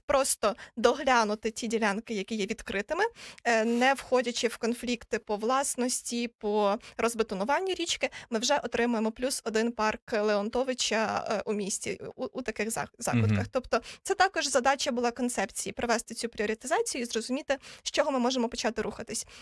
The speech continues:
Speaker 1: Е, дуже хотілося б, е, звісно, щоб посеред набережного кварталу колись також відкрилась річка, і всі ті люди мали рекреацію прямо в себе під вікнами. Можливо, це станеться, от, але поки що ми будемо напрацьовувати ось ці, е, кейси, е, які, е,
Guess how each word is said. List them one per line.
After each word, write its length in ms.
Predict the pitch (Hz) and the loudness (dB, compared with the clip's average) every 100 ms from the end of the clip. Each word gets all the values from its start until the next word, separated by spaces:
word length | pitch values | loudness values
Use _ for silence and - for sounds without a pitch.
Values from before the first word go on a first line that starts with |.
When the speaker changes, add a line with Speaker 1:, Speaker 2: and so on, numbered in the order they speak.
| - - | -20 -2
Speaker 1:
Е, 200 | 247 220 | 2 2
дуже 240 | 226 370 | 2 2
хотілося 480 | 381 339 339 330 - | 0 0 0 0 0
б, 40 | 247 - | 0 4
е, 180 | 233 220 | 4 4
звісно, 380 | 247 254 - 233 | 0 -4 -2 -2
щоб 260 | - 226 226 | 2 2 2
посеред 300 | 233 233 233 | 0 0 2
набережного 500 | 226 220 226 240 214 | 4 4 2 2 2
кварталу 400 | 247 262 - 359 | 0 0 2 2
колись 240 | 254 214 226 | 2 0 0
також 320 | 208 - 233 | 0 0 -4
відкрилась 460 | 220 - 220 226 - | -4 -4 -2 -2 -2
річка, 280 | 226 - 233 | -6 -4 -2
і 100 | 208 | -2
всі 180 | - 240 | -4 -6
ті 120 | 214 | -2
люди 200 | 214 226 | 0 2
мали 240 | 202 208 | 2 2
рекреацію 540 | 208 220 202 202 - 226 | 0 0 0 0 -2 -4
прямо 220 | 202 208 | -4 -4
в 60 | |
себе 180 | - 220 | -4 -4
під 200 | 220 240 | -4 -2
вікнами. 320 | 359 - 320 285 - - - - | -2 0 0 -2 -4 -20 -8 -2
Можливо, 300 | 240 392 330 | 2 2 2
це 140 | 277 | -2
станеться, 540 | - 185 190 220 - - | -2 -4 -4 -4 -6 -4
от, 200 | - - | -6 -4
але 260 | - 214 220 - _ _ _ _ _ | 0 2 2 -2 _ _ _ _ _
поки 260 | - 262 320 | 0 2 0
що 160 | - | 0
ми 100 | 240 | 2
будемо 320 | 240 233 240 202 | 2 4 4 4
напрацьовувати 720 | 214 233 - 294 320 269 - | 2 2 2 4 4 2 0
ось 140 | - - | -2 -4
ці, 320 | - 247 214 - - | 0 0 0 -4 -4
е, 280 | 247 202 208 | 2 4 2
кейси, 580 | 214 233 269 302 - - 226 | 2 2 2 0 -2 0 2
е, 1040 | 226 202 196 - 214 196 190 - 127 131 - | 4 4 2 2 0 2 2 0 0 -4 -6
які, 420 | 233 208 - 226 | -6 -6 -4 0
е, 540 | 220 202 220 190 208 | 2 2 0 -4 -4